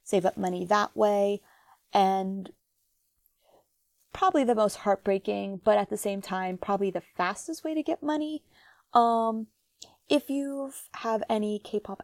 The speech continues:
albums, photo cards, D V Ds, photo books that maybe you aren't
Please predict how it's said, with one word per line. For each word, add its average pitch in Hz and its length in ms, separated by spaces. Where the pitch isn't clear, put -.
albums, 214 800
photo 254 320
cards, 190 640
D 185 140
V 190 180
Ds, 233 540
photo 247 240
books - 480
that 208 140
maybe 196 260
you 185 260
aren't 185 540